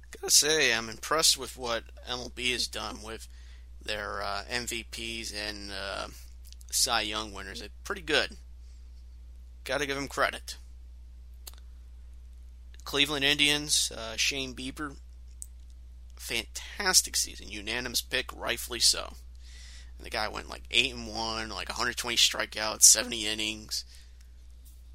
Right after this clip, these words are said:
The guy did it all. I mean, what else can you ask for? I mean, this is a guy that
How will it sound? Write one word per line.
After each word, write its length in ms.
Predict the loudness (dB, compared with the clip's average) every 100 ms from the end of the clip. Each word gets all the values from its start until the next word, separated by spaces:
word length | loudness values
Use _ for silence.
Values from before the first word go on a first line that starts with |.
| -16 -18 -18 -18 -12
The 80 | 4
guy 240 | 8 8
did 240 | 6 0
it 80 | 2
all. 280 | 0 0 -4 -10 -18 -20 -18 -20 -20 -20 -20 -20 -20 -20 -16
I 120 | -12
mean, 260 | -8 -8 -8 -16 -18 -20 -18 -18 -18 -18 -18 -18 -18 -18 -20 -18 -10 -10 -10 -20 -16
what 220 | -4 0
else 180 | 6 6
can 160 | 6 -4
you 140 | -2
ask 320 | 0 2 0
for? 160 | -2 -8
I 80 | -8
mean, 180 | -6
this 220 | -2 2 2
is 120 | 0
a 60 |
guy 320 | -2 0 0 -2
that 240 | -4